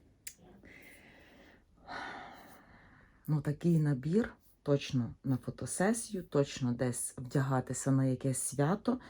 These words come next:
красиве і показувати. Тобто, що от, от тільки ось ця моя дитина має такий набір, так?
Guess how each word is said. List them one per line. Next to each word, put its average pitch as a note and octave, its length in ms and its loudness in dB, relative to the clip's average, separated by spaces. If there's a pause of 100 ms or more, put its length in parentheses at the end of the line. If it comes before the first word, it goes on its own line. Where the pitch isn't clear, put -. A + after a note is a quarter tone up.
(280)
красиве F#3+ 560 -2
і E3+ 120 0
показувати. F3 920 -2
Тобто, D3 320 -4
що C3+ 280 -2
от, C3 160 -2 (360)
от E3 200 8
тільки E3 440 0
ось D#3 260 -2
ця C#3+ 280 2
моя C3 380 2
дитина G3+ 420 4
має D3 300 4
такий - 320 -2
набір, A#2+ 480 -2
так? G#3+ 180 -2